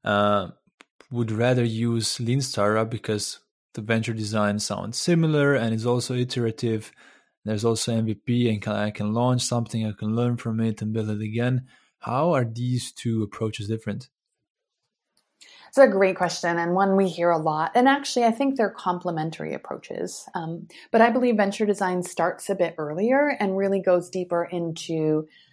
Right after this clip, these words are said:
Speaker 2: the customer needs. So one of the things that we really emphasize in that creating value,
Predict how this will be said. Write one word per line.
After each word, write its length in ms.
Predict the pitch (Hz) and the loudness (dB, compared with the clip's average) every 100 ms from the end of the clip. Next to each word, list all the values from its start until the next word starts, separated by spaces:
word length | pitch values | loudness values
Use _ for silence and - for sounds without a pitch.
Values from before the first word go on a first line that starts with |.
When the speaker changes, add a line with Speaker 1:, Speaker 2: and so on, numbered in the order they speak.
| _ - | _ -4
Speaker 2:
the 80 | 180 | -2
customer 640 | - 180 - 170 170 160 | 0 -4 -4 -4 -2 -4
needs. 520 | 151 143 143 - - | -4 -4 -6 -8 -4
So 180 | 185 175 | 2 2
one 200 | 180 190 | 4 0
of 120 | 190 | 0
the 80 | 185 | -4
things 260 | 190 175 | -2 -4
that 140 | 170 185 | -4 -4
we 100 | 175 | -4
really 720 | 170 180 180 180 175 170 165 _ _ _ _ - 190 | 2 4 6 6 4 0 -2 _ _ _ _ -4 0
emphasize 720 | 202 214 202 202 196 196 190 | 2 2 0 4 4 4 4
in 100 | 175 | 0
that 180 | 160 - | -2 -4
creating 640 | - 185 170 185 185 165 | -8 -4 -2 0 -2 -4
value, 580 | 147 147 175 196 202 | -6 -6 -2 2 2